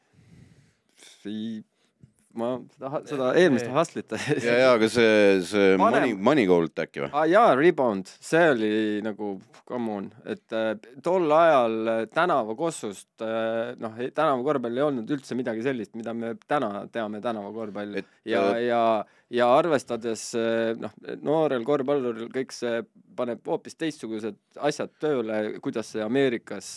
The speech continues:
Speaker 1: äh, see el-, tänavakorvpalluri eluolu ja kõik.
Speaker 3: See,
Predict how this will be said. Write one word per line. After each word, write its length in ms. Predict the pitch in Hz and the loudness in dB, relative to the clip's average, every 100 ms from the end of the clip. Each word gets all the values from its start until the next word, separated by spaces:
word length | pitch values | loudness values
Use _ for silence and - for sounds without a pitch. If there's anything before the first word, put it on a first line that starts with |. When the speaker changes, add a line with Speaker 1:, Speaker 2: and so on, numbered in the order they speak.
| - | -8
Speaker 1:
äh, 520 | 104 104 101 101 - - - - - - - _ | -6 -6 -6 -8 -12 -14 -20 -20 -20 -20 -20 _
see 180 | 101 120 113 123 | -8 -6 -2 -2
el-, 160 | 131 127 127 | -2 -8 -4
tänavakorvpalluri 1000 | 139 160 127 110 117 113 113 113 113 123 | 0 2 4 2 2 0 -2 0 0 0
eluolu 400 | 131 131 143 120 104 101 98 | 0 0 0 -2 -4 -6 -8
ja 160 | 101 | -10
kõik. 100 | 104 | -4
Speaker 3:
See, 220 | 123 110 | 2 2